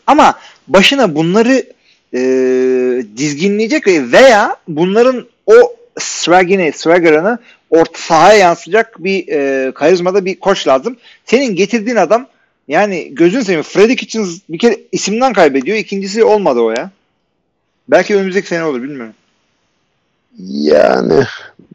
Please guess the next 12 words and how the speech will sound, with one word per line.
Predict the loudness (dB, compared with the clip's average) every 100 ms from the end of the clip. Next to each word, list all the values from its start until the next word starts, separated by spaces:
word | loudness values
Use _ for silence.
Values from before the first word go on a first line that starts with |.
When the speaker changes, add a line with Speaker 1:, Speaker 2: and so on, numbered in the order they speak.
| -8
Speaker 2:
biraz | 0 2 2
şey, | 0 2 4 2 -2 -4
yani | 0 2 2 2
o | 4 4 4 2 _ _ _ _ _
takımın | -2 -2 -2 0 4 4 4
lideri | 4 4 4 4 6 6 4 0 _ _ _ _ _ _ _ _ _ _ _ _ _ _
Freddie | -4 0 2 0
Kitchens | -2 -4 -2 -2 -2
değil. | 2 4 4 2 -8 _ _ _ _ _ _ _ _ _ _ _ _ _ -20 -20 _ _
Yani | -2 4
o | 6 6
liderlik | 6 6 6 6 4